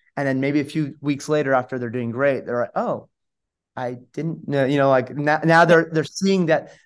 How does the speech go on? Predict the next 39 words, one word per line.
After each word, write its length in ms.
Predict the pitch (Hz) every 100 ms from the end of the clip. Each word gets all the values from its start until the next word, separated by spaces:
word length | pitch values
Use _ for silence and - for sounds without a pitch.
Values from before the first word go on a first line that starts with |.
| -
the 100 | 156
light 280 | 151 165
of 80 | 160
a 80 | 147
different 360 | 131 156 165 -
perspective, 640 | 135 - 160 151 120 - _ _ -
but 80 | 156
that 160 | 156
happens 480 | 160 170 170 170 156
often 320 | 143 143 143
through 220 | 139 135 -
action 540 | 131 135 - 147 139
and 200 | 127 123
through, 300 | - 123 113 - - _
through 140 | 143 143
actually 260 | 131 139
getting 260 | 127 117 120
better. 400 | 135 117 98 - _ _ -
But, 180 | 135 -
"Trust 320 | 165 165 190
me, 80 | 196
you'll 100 | 180
understand 380 | 170 170 151
when 80 | 151
you 80 | 143
get 120 | 139
to 60 | 139
my 140 | 135
age." 320 | 123 113 107
So 160 | - 135
we 140 | 135
have 160 | 147 160
this 140 | 160
belief 480 | - 135 135 175 175
that 160 | 123 - - - _ _ _ _ _ -
my 220 | 143 185
body 520 | 160 156 165 196 233 -
is 200 | 147 120
just 320 | 131 -